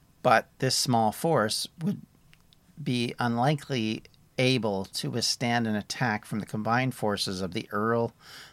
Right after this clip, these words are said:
of Northumberland, Hotspur, and whatever Welsh forces they could gather. Meanwhile, in Wales, Glyndŵr and a sizable force of men moved on English towns in Carmarthen, and a town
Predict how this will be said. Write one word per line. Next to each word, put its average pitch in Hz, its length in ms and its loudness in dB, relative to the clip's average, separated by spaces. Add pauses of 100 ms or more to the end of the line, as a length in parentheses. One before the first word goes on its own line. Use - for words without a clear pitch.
(160)
of 98 320 4
Northumberland, 101 760 0 (340)
Hotspur, - 680 2 (120)
and 110 420 0 (160)
whatever 104 380 2
Welsh 104 320 0
forces 90 460 -6
they 87 120 -6
could 87 180 -10
gather. 90 380 0 (760)
Meanwhile, 113 540 4
in 110 180 0
Wales, 101 380 2
Glyndŵr 120 540 4
and 113 100 0
a 101 40 -2
sizable 98 480 0
force - 340 -2
of 90 80 -6
men 107 420 2
moved 110 300 -2
on 107 140 0
English 107 320 -4
towns 95 420 -2
in 101 140 -8
Carmarthen, 107 600 0 (600)
and 104 440 0
a - 60 -6
town 127 560 0